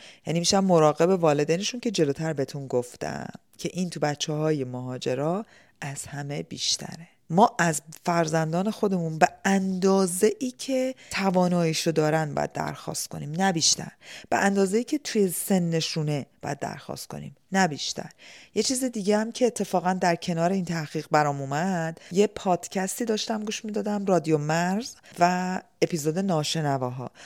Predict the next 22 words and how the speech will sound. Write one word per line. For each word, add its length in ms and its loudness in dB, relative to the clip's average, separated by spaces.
راجع 220 4
به 100 4
بچه‌های 760 0
کدا 340 2
بود، 440 -2
یعنی 140 -2
بچه‌های 400 -2
ناشنواها 960 -4
که 120 -2
چقدر 480 -2
مسئولیت 520 -4
والدینشون 760 -2
از 120 -4
سنای 340 -6
خیلی 240 -6
کم، 220 -8
از 100 -10
سن 180 -6
هشت 340 -6
نه 100 -4
سالگی 360 -4
باش، 300 -4